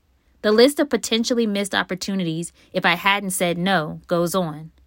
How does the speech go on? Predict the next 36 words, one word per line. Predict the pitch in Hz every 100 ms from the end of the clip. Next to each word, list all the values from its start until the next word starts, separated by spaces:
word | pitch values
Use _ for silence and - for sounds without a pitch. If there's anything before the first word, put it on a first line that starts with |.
| _ _ _ _ -
When | 202
I | 202 196
reframe | 190 - 220 240 254
saying | 247 214 202 190
no | 202 160 175 175 _ -
as | 185
allowing | 180 185 185 214 208
me | 202
the | 180
grace | 175 175 202 196
and | 180
space | - 185 202
to | - 170
explore | 165 - 196 190 -
other | 185 226 -
aspects | 190 196 - 180 185
of | 165
my | 165
life, | 160 180 160 165 _ _ _ _ -
I | 185
make | 196 208
myself | 233 233 226 214
available | 196 185 180 175 175 185 - _
for | - 175
a |
world | 160 180 185 202 196
of | 165
new | 165 175
experiences. | 170 - 170 151 156 - 170 165 - _ _ _ _ _ _ _ _ _ _ _ _ _ _ -
Since | 240 269 285
Tomi, | - 277 214 160 170 _ _ _ -
I've | 202 208
gained | 220 214
more | 196 220
mentees | 233 202 185 175 170 175 170
and, | 175 165 175